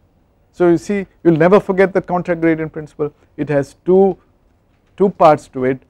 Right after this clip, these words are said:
One part when you find T D transpose,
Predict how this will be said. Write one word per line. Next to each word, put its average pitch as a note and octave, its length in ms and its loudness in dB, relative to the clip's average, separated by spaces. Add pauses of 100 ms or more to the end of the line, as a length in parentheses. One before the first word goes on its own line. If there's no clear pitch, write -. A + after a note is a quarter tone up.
(160)
One D#3+ 260 4
part E3+ 260 4 (920)
when D3 120 -8
you D3+ 140 -4
find C#3+ 360 -6
T G#3 140 -4
D A3 120 0
transpose, B2+ 680 -8